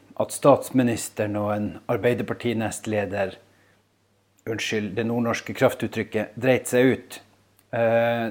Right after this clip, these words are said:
tvert imot, det, det la nok et par kubber på påskebålet i forhold til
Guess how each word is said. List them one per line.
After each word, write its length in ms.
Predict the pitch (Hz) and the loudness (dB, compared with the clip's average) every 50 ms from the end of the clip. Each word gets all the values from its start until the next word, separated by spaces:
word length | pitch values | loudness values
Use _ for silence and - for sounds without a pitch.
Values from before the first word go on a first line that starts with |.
| - | -4
tvert 240 | - - 139 123 - | 0 2 2 2 4
imot, 460 | 131 135 139 135 120 - - - - - - - - - - - - - - - - _ _ | 4 6 6 6 4 2 -4 -10 -16 -16 -16 -18 -20 -20 -20 -20 -20 -20 -20 -20 -20 _ _
det, 140 | 120 120 123 120 127 123 120 120 117 - - | 2 6 6 8 8 6 6 4 0 -2 -2
det 140 | 113 127 123 120 123 - - - _ _ - | 0 2 2 2 0 -2 -8 -16 _ _ 0
la 220 | 135 123 139 143 147 | 6 8 10 10 10
nok 160 | 135 117 - | 10 8 4
et 140 | 123 - - | 2 0 4
par 160 | 123 127 123 | 4 4 4
kubber 460 | 123 - 135 139 127 117 113 107 98 - | 4 4 2 2 4 4 4 2 2 2
på 140 | - 107 107 104 98 92 | 0 0 0 2 0 0
påskebålet 800 | - - 120 107 - - 110 110 107 104 98 95 95 90 85 - - 98 | 0 0 -2 -2 -2 -4 -2 -2 0 0 -2 -2 -4 -6 -8 -10 -10 -12
i 0 | |
forhold 460 | 92 - - 117 107 107 104 95 - - | -10 -4 -2 -2 0 0 -2 -4 -6 -8
til 240 | - 98 92 90 | -8 -8 -8 -8